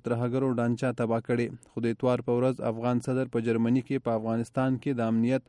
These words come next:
نوي چیلنجونو خبرداری هم ورکړې. افغان صدر ویلي چې په شمالي او جنوبي وزیرستان کې د عملیاتو له وجې د ترهګرو مرکزونه اوس افغانستان ته اوښتي دي او د ډاکټر اشرف غني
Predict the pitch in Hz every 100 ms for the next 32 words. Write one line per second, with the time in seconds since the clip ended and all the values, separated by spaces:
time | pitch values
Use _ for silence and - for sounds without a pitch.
0 | _ - _ - 135 139 131 123 120 120
1 | 123 131 123 120 120 117 117 120 120 107
2 | 120 113 117 - 120 120 - - 123 127
3 | 143 139 147 139 139 139 143 143 123 123
4 | 131 123 123 131 135 117 120 120 123 127
5 | 117 117 117 135 131 127 139 117 117 113
6 | 123 120 120 113 123 131 139 120 110 117
7 | 107 113 131 123 117 107 117 123 131 127
8 | 127 - 113 110 113 113 - 123 113 117
9 | 110 120 117 - 120 120 120 - _ -
10 | 117 120 123 127 147 131 120 120 110 120
11 | 131